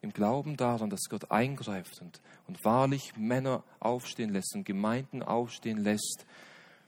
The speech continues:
die dem Namen Gottes wieder Ehre bringen. Ich hoffe sehr, dass dieses Gebet aber auch eine Ermutigung war für uns persönlich zu beten, dafür zu ringen, dass Gott, ähm, die Mauern Jerusalems in unserem Leben wieder aufrichtet, dass,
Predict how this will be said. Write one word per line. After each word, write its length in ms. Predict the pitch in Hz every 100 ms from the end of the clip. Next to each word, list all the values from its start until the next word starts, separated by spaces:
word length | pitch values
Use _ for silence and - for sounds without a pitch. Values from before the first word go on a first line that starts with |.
| _ _ _ -
die 80 | 101
dem 220 | 98 92 -
Namen 680 | 95 110 123 120 123 123 123 -
Gottes 500 | 120 107 - 107 98 107
wieder 260 | 98 92
Ehre 280 | 104 107 113
bringen. 380 | 107 98 90 - _ _ _ _ _ _ _ _ _ _
Ich 80 | -
hoffe 160 | 110 107
sehr, 160 | 113
dass 120 | 120
dieses 260 | - 110 107
Gebet 320 | 107 120 120
aber 160 | 110 107
auch 120 | 110
eine 120 | 113
Ermutigung 480 | 113 120 117 110 107
war 180 | 104 107
für 160 | -
uns 340 | 101 113 - - _ - -
persönlich 480 | - 104 117 127 123
zu 180 | - 127
beten, 380 | 110 92 - - _ _ - _ -
dafür 320 | 113 - 127
zu 220 | - 117
ringen, 300 | 123 135 117
dass 140 | 98 92 -
Gott, 380 | - 131 - - - - - - 101
ähm, 160 | 104 104 - -
die 60 | 113
Mauern 300 | 113 131 127
Jerusalems 640 | - 131 131 120 120 117
in 100 | 127
unserem 340 | 147 139 123
Leben 260 | 113 113 104
wieder 160 | 110 101
aufrichtet, 500 | 110 - 107 101 104
dass, 140 | 101